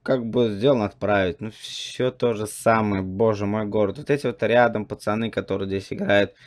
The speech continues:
то же самое, они имеют такую же, такую же игру, которую пытаются, типа, «О, боже», и вышли, короче. Теперь, может, А Ф К половина. Мы будем нападать на их город, убивать их, они даже не подозревают.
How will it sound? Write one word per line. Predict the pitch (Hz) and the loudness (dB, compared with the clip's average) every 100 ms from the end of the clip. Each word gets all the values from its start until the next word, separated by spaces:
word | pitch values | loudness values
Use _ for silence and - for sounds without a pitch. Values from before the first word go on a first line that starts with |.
| - - - | -20 -20 -2
то | 185 196 | 4 4
же | 180 | 4
самое, | 156 165 180 175 156 | 0 4 4 4 0
они | 143 147 | 2 2
имеют | 147 156 143 | 2 2 2
такую | 139 135 143 | 0 4 4
же, | 127 120 110 - _ _ _ _ _ _ _ _ _ _ _ _ - | 4 0 -2 -6 _ _ _ _ _ _ _ _ _ _ _ _ -20
такую | - 147 | -2 0
же | 135 139 | 4 4
игру, | 135 156 190 | 4 4 4
которую | 165 113 127 123 120 120 117 90 _ _ | 2 2 2 2 2 2 0 -6 _ _
пытаются, | - 135 139 131 - | -4 2 4 2 -4
типа, | 107 | -2
«О, | 117 - 185 202 165 | 0 4 8 10 10
боже», | 147 190 170 143 143 | 10 10 10 10 6
и | |
вышли, | 139 131 123 107 | 4 2 2 -2
короче. | 87 85 85 87 | 0 0 -2 -4
Теперь, | - 113 | -4 -2
может, | 123 120 | -2 -2
А | 120 | -2
Ф | - | -4
К | 127 117 | -2 -2
половина. | - 92 87 90 85 - - - - - - - | 0 0 0 0 -6 -12 -20 -20 -20 -20 -20 -2
Мы | 123 | 0
будем | 120 131 120 | 4 4 4
нападать | 123 120 120 120 - | 2 4 6 4 4
на | 123 | 0
их | 127 151 | 0 0
город, | 170 165 160 147 - | 6 8 8 6 2
убивать | 104 107 135 143 151 143 | 0 2 4 10 10 10
их, | 147 143 | 2 2
они | 123 110 | 2 2
даже | 101 95 95 | 0 -2 -2
не | 104 | -6
подозревают. | 120 131 131 139 156 160 160 156 147 - | -2 2 2 4 2 4 8 8 8 2